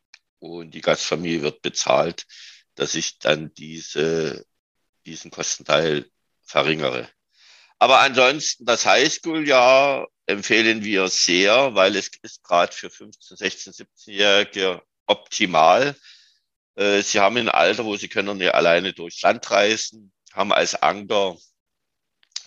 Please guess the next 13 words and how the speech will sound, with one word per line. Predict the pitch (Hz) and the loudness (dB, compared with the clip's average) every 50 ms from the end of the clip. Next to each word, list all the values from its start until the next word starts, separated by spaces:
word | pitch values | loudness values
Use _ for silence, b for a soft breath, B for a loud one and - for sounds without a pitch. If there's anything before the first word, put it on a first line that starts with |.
| _ - | _ -10
die | 92 - | -2 2
Gastfamilie. | 98 101 110 - - - - 117 104 104 104 98 101 107 110 101 90 101 98 98 92 B B B B B B B _ _ | 2 2 2 0 -4 -4 -2 -2 -2 0 0 0 0 0 0 -2 -2 -2 -2 -4 -4 B B B B B B B _ _
Dazu | - 98 - - - 127 - | -6 -6 -4 -6 -10 -12 -8
kommt, | - - 98 101 98 - | -4 -4 -4 -2 -2 -2
dass | 92 - - | -2 -2 -2
im | 85 82 - | -4 -6 -2
Ausland | - 78 87 92 104 98 - - - 82 78 80 85 90 104 98 - 104 | 2 2 2 2 2 0 -4 -6 -4 0 0 2 2 0 -2 -6 -12 -14
an | - 78 85 80 | -12 -12 -10 -10
der | - | -10
Schule | - - - - 104 104 95 87 | -10 -10 -12 -14 -16 -18 -18 -18
berufsorientierte | - 85 87 98 - - - - 82 90 87 - - 92 82 82 82 | -20 -20 -20 -20 -20 -20 -8 -4 -4 -4 -4 -6 -10 -12 -12 -12 -10
Fächer | - - - - 135 127 | -8 -8 -4 -4 -4 -4
sind. | - - 120 113 107 113 110 113 | -4 -2 -2 -2 -2 -4 -8 -14